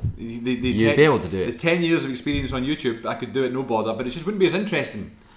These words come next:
Speaker 1: You should try it as an experiment.
Speaker 2: You know, I'm a good host, you know,
Speaker 1: Right.
Speaker 2: not a, an hour long. I mean, people like videos that are long, I guess. Like, people like watching me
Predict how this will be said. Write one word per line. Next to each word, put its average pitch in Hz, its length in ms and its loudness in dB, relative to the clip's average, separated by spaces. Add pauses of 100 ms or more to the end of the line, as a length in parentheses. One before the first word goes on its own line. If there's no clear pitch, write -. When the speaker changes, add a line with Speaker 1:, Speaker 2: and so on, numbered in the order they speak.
(140)
Speaker 1:
You 156 80 -6
should 202 160 -6
try 135 240 6
it - 20 4
as 101 100 0
an 98 100 -2
experiment. 90 460 -6
Speaker 2:
You 127 80 -2
know, 139 80 2
I'm 165 120 4
a 190 40 2
good 190 140 0
host, - 580 0 (400)
you 120 120 -2
know, 113 80 2
Speaker 1:
Right. 82 200 0 (180)
Speaker 2:
not 135 300 2
a, 110 960 -2
an 113 80 -4
hour 113 220 0
long. 98 340 -2
I 117 60 -8
mean, 160 120 -6
people 208 180 -4
like - 360 -4
videos 95 440 -6
that 104 80 -6
are 92 100 -8
long, 92 240 -8
I 92 60 -10
guess. 98 440 -12
Like, 110 160 -10
people 120 180 -8
like 101 100 -2
watching 98 280 -6
me 95 220 -6